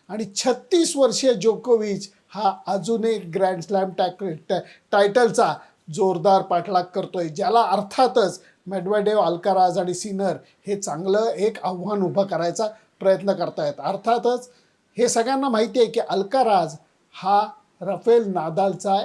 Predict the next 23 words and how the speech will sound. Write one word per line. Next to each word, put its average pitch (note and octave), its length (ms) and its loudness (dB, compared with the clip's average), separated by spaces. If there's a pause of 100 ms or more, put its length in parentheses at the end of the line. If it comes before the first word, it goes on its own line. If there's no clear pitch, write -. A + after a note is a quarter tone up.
(100)
एक F#3+ 360 -10
अर्थाने F#3+ 640 -6 (280)
सहकारी A#3+ 520 2
मानला G#3 360 2
जातो. F#3+ 420 -2
स्पेनचा G#3 600 -4
खेळाडू G3 340 0
आहे F#3+ 200 2
आणि F#3 140 -4
त्याचा G3 280 -4
उत्तराधिकारी G3+ 1200 2
असं F#3 260 -4
म्हणून F#3+ 240 -2
त्याला F3+ 260 -2
जाणवलं D#3 440 -6
जातं. D3+ 340 -8 (440)
जबरदस्त B3+ 580 2
खेळाडू B3 320 2
आहे C4 160 2 (280)
आणि A3 180 -2
विम्बल्डननी A3 920 0
त्यातनंही G3 640 0 (360)
त्याला A3 500 2